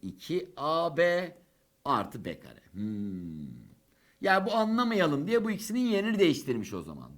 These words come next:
Doğru. E bu nasıl bir ifade şimdi? Açık bir ifade.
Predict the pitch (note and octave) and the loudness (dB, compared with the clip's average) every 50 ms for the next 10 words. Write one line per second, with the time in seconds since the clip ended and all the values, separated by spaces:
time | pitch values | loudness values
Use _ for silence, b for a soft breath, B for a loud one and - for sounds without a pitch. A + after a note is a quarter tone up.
0 | D#2 F#2+ C3 C#3 B2+ G#2 - - - - _ b b b b b b b b F2+ | 0 2 4 4 4 2 0 -4 -14 -18 _ b b b b b b b b -8
1 | F#2 G#2+ D#3 A3+ B3 B3 A#3 A#3 A#3+ A#3 G#3+ A3+ F3+ D3+ A2 C3 C3+ A2+ G2 F2 | -4 -2 0 4 4 4 2 2 -4 -4 -2 -2 -2 -2 -2 0 0 0 0 -2
2 | F2+ D2+ - - D#2+ E2+ G2 C#3 F3+ F#3+ - b b b b b b b _ - | -6 -10 -12 -12 -10 -8 -6 -6 -6 -6 -8 b b b b b b b _ -4
3 | A2 A2 - - - F#3+ F#3 - F2+ E2 G2 F2 D#2+ - - B1 A#1+ A#1+ A1+ _ | -4 -4 -4 -4 -6 -8 -8 -8 -10 -8 -8 -8 -8 -10 -14 -16 -16 -18 -18 _